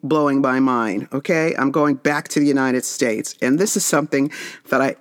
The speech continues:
absolutely thought I would never, ever see. So fellow TikToker three one three in Vegas brought something to my attention, brought something to everybody's attention.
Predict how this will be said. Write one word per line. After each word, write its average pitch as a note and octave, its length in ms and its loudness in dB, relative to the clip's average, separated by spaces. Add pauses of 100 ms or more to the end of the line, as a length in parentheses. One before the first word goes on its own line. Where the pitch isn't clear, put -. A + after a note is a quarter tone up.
absolutely D3 500 0
thought C3 360 0
I B2 140 0
would B2 180 -2
never, C3 720 0
ever A#2+ 240 0
see. - 420 -2 (280)
So - 200 -2
fellow A3+ 360 0
TikToker D#3+ 720 0
three G#3+ 320 0
one G3+ 220 2
three F#3+ 280 0
in E3 160 0
Vegas D3+ 520 0
brought E3 260 -2
something E3 240 0
to - 100 -2
my D#3 200 4
attention, D3 440 0
brought E3+ 200 2
something A#3 180 2
to F#3 100 2
everybody's F3 520 2
attention. B2+ 480 -2